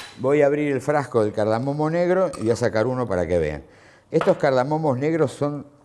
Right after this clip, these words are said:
realmente muy, muy aromáticos. Así que voy a poner nada más que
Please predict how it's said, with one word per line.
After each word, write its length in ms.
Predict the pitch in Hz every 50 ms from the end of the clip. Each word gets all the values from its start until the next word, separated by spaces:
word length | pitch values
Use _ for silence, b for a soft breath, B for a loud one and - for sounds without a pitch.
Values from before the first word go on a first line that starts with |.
| _ _ _ _ _ _ _ _ _
realmente 580 | 110 107 113 110 117 117 123 123 123 123 117 - - - - - -
muy, 500 | 110 110 123 127 135 143 156 165 170 160
muy 480 | - 123 107 104 113 123 139 151 147 -
aromáticos. 680 | - 117 101 101 92 90 82 80 - 80 65 73 76 - b b b b b b b b b
Así 280 | - 95 98 - - 123
que 120 | 117 120
voy 140 | 117 127 135
a 80 | 131 131
poner 280 | 107 104 107 120 131
nada 240 | 123 113 104 101 104
más 220 | 107 120 120 117
que 320 | - - 107 113 135 127